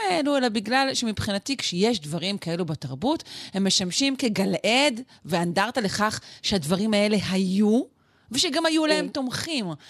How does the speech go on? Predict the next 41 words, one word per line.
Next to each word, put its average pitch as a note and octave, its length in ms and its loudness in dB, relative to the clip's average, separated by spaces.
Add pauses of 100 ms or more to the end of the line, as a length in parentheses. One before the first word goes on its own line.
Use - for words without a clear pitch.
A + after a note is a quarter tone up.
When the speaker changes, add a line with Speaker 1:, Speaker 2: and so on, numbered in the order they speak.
(140)
Speaker 1:
אם A#3+ 120 4
אני A#3+ 180 2
אמחק A#3+ 380 0
את G#4 60 0
זה, B3+ 120 2
אולי A3 220 4
יום A#3+ 160 0
אחד B3+ 280 0
מישהו B3+ 220 -2
יגיד A#3 220 -2
שזה A#3 220 0
לא G#3+ 200 2
היה. G#3+ 360 2 (480)
אז - 240 -4
מאיזה A3 280 2
Speaker 2:
יפה. F#4+ 120 -4
Speaker 1:
כיוון C#4+ 260 -4
המדענים B3+ 580 0 (100)
מתנגדים F3 600 -4
לזה? D3+ 200 -10 (360)
Speaker 2:
אז A3 180 0
המדענים B3 440 2
קודם E4+ 220 -2
כל C4+ 140 0
לא B3 100 4
אוהבים A#3 220 2
שעושים A#3 340 0
להם G#3+ 160 2
בלגן E3+ 380 0
בחיות. D3 480 -2
וזה, G3+ 260 0 (220)
וזה D4 180 2
נכון, F#4+ 220 0
זאת G#3+ 80 -4
אומרת, A3 200 2
אם C4 100 2
את C4+ 100 -2
עכשיו A#3+ 320 -2
תל-, B3 80 4 (140)
תלכי G#3+ 300 0
ותשני A#3 480 0